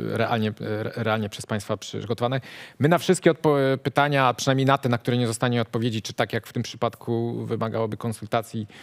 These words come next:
e, postaramy się na stronie, na której było, e, była informacja o logowaniu, również, e, te pytania i odpowiedzi przedstawić.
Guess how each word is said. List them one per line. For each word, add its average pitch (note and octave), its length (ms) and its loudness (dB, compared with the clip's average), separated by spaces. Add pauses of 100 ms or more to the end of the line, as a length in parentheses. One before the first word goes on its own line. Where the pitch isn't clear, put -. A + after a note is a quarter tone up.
(220)
e, A2 720 0 (120)
postaramy A2 460 -2
się A2 280 -2 (200)
na A2+ 200 0
stronie, A2+ 540 0 (100)
na G#2 100 -2
której G#2+ 280 -4
było, G#2 400 0 (420)
e, G#2 280 0
była G#2+ 220 0
informacja A2 460 -2
o G#2 40 4
logowaniu, G#2 440 0
również, G#2 500 -6
e, G#2+ 1160 -2
te G#2+ 80 -4
pytania G#2 500 -2 (1080)
i A2+ 60 2
odpowiedzi G2 340 -2
przedstawić. F#2 540 -4